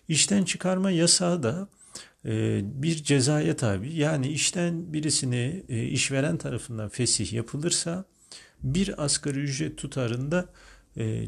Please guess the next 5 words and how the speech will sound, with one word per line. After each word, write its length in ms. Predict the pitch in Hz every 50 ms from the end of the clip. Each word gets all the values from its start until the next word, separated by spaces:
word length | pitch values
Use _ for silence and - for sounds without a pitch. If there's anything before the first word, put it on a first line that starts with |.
| 104
cezaya 560 | 107 110 160 156 127 117 120 117 127 147 165 160
tabi 460 | - 139 131 127 123 127 165 165 -
tutuluyor 480 | - 151 - - 139 127 120 113 104
işveren. 600 | 95 101 104 - - - - 101 92 95 90 92 - - - - - - - _ - 110
E, 200 | 104 101 101